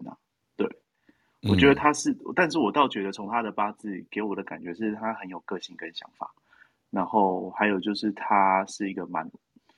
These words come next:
Speaker 1: 亲力亲为的人。那你要说她的桃花运吗？其，其实我讲实在的，当她的伴侣跟她的家人，我觉得以她的格局来讲，当她的伴侣其实大部分是要迁就她居多。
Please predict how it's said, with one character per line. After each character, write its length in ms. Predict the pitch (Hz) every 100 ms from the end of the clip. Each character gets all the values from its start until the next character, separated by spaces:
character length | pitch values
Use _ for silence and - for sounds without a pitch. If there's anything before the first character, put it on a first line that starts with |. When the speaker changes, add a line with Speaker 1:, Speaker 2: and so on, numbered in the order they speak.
| _ _ _ _
Speaker 1:
亲 260 | - 123
力 140 | 120 110
亲 260 | - 101 90
为 160 | - -
的 100 | - -
人。 120 | - _ _ _ _ _
那 300 | 175 165 131 -
你 120 | 107
要 120 | 135
说 140 | 151 156
她 120 | 151
的 80 | 135
桃 220 | - 104
花 220 | 120 117
运 200 | 120 104
吗？ 200 | 90 82
其， 140 | - -
其 140 | - 139
实 140 | 143
我 140 | 127
讲 200 | 123 98
实 80 | 85
在 180 | 90 98
的， 80 | 85
当 180 | - 127
她 160 | 123
的 140 | 117 104
伴 200 | 117 104
侣 140 | - -
跟 260 | 107 107 110
她 180 | - 107
的 100 | 98
家 220 | - 92
人， 180 | 90 - _ _ _ - _ _
我 160 | 110 104
觉 160 | 127
得 760 | 131 156 143 135 131 127 127 123 - _ _ _ _ _
以 100 | 110
她 160 | 110
的 80 | 151
格 160 | 123 120
局 140 | 117
来 160 | 110 107
讲， 240 | 107 92 -
当 140 | 143
她 140 | 143
的 80 | 143
伴 240 | 120 131 98
侣 100 | 85
其 160 | - 95
实 180 | - 92
大 160 | 120
部 140 | 107 101
分 240 | 104 90
是 200 | - 101
要 180 | 92 87
迁 180 | - 85
就 160 | 90 82
她 140 | 85
居 180 | 78 -
多。 200 | - -